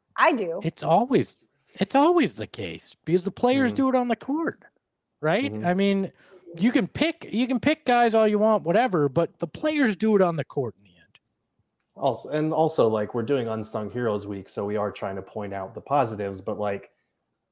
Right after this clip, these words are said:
Speaker 3: there were more negatives than positives when you looked at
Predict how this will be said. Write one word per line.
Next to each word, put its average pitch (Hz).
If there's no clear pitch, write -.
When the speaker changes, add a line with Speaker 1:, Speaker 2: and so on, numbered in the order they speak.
Speaker 3:
there 160
were 180
more 156
negatives 123
than 107
positives 98
when 101
you 98
looked 98
at 98